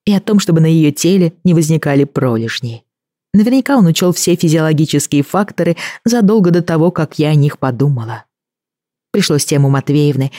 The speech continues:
чтобы не мешать чужой работе, выбросить из головы. Вернуться к девочке. Итак,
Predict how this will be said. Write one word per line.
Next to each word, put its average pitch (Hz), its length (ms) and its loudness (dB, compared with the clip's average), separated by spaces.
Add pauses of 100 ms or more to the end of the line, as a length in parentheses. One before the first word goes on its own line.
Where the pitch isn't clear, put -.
чтобы 139 240 0
не 139 80 2
мешать 143 320 -2
чужой 131 280 0
работе, 127 540 -2 (260)
выбросить 143 560 0
из 123 120 0
головы. 120 580 -2 (560)
Вернуться 170 460 2
к 135 80 -6
девочке. - 640 -10 (640)
Итак, - 720 -10